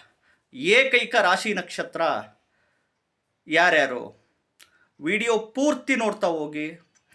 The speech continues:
ಹೊಸದಾಗಿ ವಿಡಿಯೋ ನೋಡ್ತಾ ಇದ್ದವರು, ಮೊದಲನೇ ಬಾರಿ ವಿಡಿಯೋ ನೋಡ್ತಾ ಇದ್ದವರು ಚಾನಲ್ ಸಬ್ಸ್ಕ್ರೈಬ್ ಮಾಡ್ಕೊಳ್ಳಿ. ವಿಡಿಯೋ ಇಷ್ಟ ಆದ್ರೆ ಲೈಕ್ ಮಾಡಿ. ಆ? ಕರ್ಕಾಟಕ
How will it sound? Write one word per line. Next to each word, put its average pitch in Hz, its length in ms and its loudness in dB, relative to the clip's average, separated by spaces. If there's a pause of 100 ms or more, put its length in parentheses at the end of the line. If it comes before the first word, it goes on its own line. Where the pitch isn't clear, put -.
(260)
ಹೊಸದಾಗಿ 214 720 2
ವಿಡಿಯೋ 214 360 0
ನೋಡ್ತಾ 202 320 -4
ಇದ್ದವರು, 180 800 -2
ಮೊದಲನೇ 233 680 2
ಬಾರಿ 202 360 2
ವಿಡಿಯೋ 208 340 0
ನೋಡ್ತಾ 180 340 -4
ಇದ್ದವರು 170 680 -4 (420)
ಚಾನಲ್ 202 400 4
ಸಬ್ಸ್ಕ್ರೈಬ್ 180 440 -4
ಮಾಡ್ಕೊಳ್ಳಿ. 123 580 -8 (340)
ವಿಡಿಯೋ 190 460 2
ಇಷ್ಟ 175 240 -6
ಆದ್ರೆ 151 680 -2
ಲೈಕ್ 156 480 0
ಮಾಡಿ. 120 560 -10 (300)
ಆ? 147 160 -2 (1000)
ಕರ್ಕಾಟಕ 233 840 2